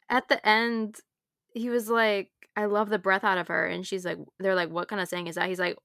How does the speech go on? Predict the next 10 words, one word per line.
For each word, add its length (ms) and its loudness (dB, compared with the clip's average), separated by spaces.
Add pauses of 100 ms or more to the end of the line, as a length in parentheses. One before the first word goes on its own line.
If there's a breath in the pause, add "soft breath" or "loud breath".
(100)
"Well, 460 -2
<laughs> 60 -18 (840 loud breath)
you 180 0
were, 140 6
like, 300 6
breathless 580 8
just, 180 0
like, 340 2 (240)
moments 400 6
ago" 480 -2